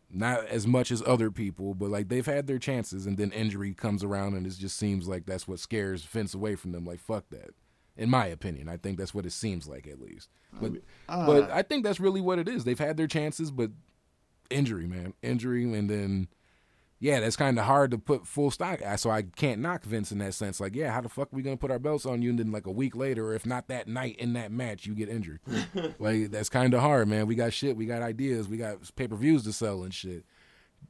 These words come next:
Speaker 1: But then on the other hand, it's like, you kinda just gotta go with it. Maybe they might luck up and not.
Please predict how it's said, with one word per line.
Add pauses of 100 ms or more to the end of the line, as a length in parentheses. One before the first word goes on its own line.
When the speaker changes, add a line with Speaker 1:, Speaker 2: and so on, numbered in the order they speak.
(240)
Speaker 1:
But (160)
then
on
the
other
hand,
it's
like,
you
kinda
just
gotta
go
with
it.
Maybe
they
might
luck
up
and
not.